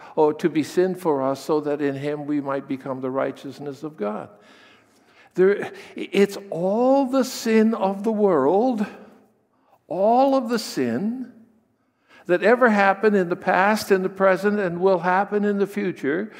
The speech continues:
that has been laid upon the Son of God in that period of time of three hours,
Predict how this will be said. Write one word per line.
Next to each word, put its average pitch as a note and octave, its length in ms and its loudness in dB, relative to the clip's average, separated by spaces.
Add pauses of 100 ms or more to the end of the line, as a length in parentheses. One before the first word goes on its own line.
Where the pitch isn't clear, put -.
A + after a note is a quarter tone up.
(260)
that D#3+ 160 4
has E3+ 180 0
been F3 340 2
laid A#3+ 420 4
upon G3 560 -2
the F#3 100 -2
Son A3 380 -2
of G3 140 -4
God D3 540 0 (200)
in F3 180 -2
that G#3 400 2 (520)
period A#3 540 0
of F#3 260 -6
time E3+ 680 0
of C3+ 120 -8
three A#3+ 460 -2
hours, F3+ 880 -2